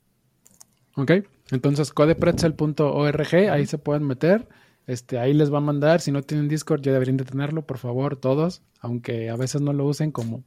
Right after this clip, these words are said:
Speaker 1: su servidor. Este, pero métanse, está, está como, como bien interesante el rollo de Code Pretzel y pues hay que apoyar todas estas iniciativas porque uno, uno nunca sabe qué tan grandes se pueden hacer estas cosas en los futuros próximos, ¿no? Sobre todo,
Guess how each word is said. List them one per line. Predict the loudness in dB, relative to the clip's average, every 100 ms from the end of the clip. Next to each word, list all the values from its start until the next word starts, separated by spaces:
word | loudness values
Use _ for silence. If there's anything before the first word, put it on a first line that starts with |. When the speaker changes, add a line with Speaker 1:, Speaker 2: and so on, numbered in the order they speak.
| -10
Speaker 1:
su | -8
servidor. | -6 -4 -2 -2 -4 -14 -20 -20 -20 _ _
Este, | -2 -2 -2 -2 -2 -6 _ _
pero | 4 8
métanse, | 8 8 6 4 4
está, | 2 2 2
está | 0 -4 0
como, | 2 4 2 -2 _
como | -2 2
bien | 2 4
interesante | 4 2 2 2 0
el | -2
rollo | -2 0
de | 0
Code | -2 -4
Pretzel | -2 -4 -2 -4
y |
pues | -4 -6
hay | -6
que | -6
apoyar | -6 -4 -4 -4
todas | -8 -8
estas | -8 -6 -6
iniciativas | -6 -8 -6 -2 -2
porque | -4 -10 -10
uno, | -8 -6 -6 -6
uno | -4 -4 -2
nunca | -2 -4 -4
sabe | -4 -2 0
qué | -2
tan | -2 0
grandes | 2 0 -2
se |
pueden | -4 -2 0
hacer | -2 -4
estas | -8 -8 -8
cosas | -8 -6 -6
en | -6 -8
los | -10 -14 -20 _ -20 -20 _
futuros | -2 2 4 4 2
próximos, | -2 -2 -4 -4
¿no? | -4 -6 -4
Sobre | -4 0
todo, | 2 4 4 2